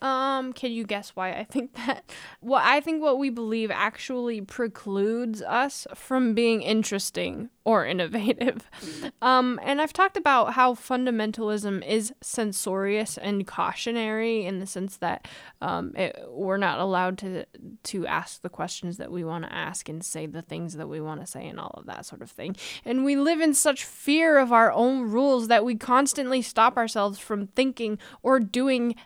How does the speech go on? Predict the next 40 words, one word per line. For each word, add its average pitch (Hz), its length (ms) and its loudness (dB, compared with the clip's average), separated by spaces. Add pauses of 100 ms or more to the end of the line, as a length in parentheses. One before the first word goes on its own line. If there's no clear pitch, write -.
(180)
things 240 440 4
that 214 180 4
are 196 160 2
interesting. 196 560 -6 (280)
Um, 202 460 2 (120)
a-, 220 240 -2
and 269 380 6
I 294 80 8
think 302 240 2
this 262 180 0
is 220 180 -4
baked 208 580 -2
into 233 500 0
our 185 180 2
theology. 190 680 0
It's - 220 -4
not 233 200 4
just 240 300 -4
a 208 60 -4
hazard 202 480 0
or 170 140 -2
a 185 60 -8
symptom. 190 480 -2
It's 208 200 -2
actually 220 440 0
baked 208 400 -4
in, 202 140 -2
and 180 140 -4
it's 233 180 -2
exactly 208 720 0
the 196 160 -2
reason 190 560 0 (340)
why 202 240 4
we 226 260 0
will 208 220 0
never 190 720 0 (280)
be 202 160 -4
interesting 196 540 -4
or 170 180 -2
relevant 170 640 -2